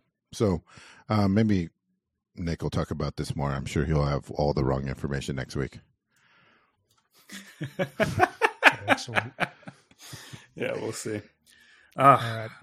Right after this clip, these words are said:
Speaker 2: I think I'm, I'm past shooters, guys. I'm, I don't know,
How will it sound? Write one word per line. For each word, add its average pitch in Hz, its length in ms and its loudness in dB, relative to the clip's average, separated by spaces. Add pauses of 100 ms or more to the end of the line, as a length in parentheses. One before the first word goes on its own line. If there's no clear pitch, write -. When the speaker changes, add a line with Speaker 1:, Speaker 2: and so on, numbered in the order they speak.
(200)
Speaker 2:
I 113 120 -2
think 214 160 -2
I'm, 117 300 -2
I'm 110 140 -2
past 139 360 2
shooters, 139 420 -2
guys. 98 680 -6 (180)
I'm, 98 380 -10 (440)
I 107 60 -6
don't 120 140 -6
know, 123 260 -2